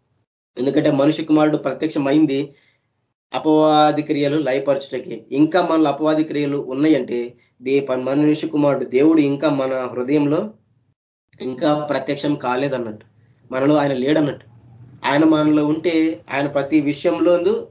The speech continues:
వివేకం అనుగ్రహించునని ఉంది. "దేవుడిచ్చి సర్వాంగ కవచం ధరించుకోండి" అని ఉంది. "దేవునికి లోబడి ఉండి అపవాదిని ఎదిరించుడి" అని ఉంది.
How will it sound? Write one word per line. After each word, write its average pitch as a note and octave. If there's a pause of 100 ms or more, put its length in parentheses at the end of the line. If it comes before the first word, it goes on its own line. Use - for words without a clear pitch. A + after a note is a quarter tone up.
వివేకం D#3
అనుగ్రహించునని C#3
ఉంది. G#2 (540)
"దేవుడిచ్చి D#3
సర్వాంగ D3
కవచం C#3+
ధరించుకోండి" C#3+
అని B2
ఉంది. G#2
"దేవునికి D3+
లోబడి D3
ఉండి D3
అపవాదిని C#3+
ఎదిరించుడి" C#3
అని A#2+
ఉంది. G2+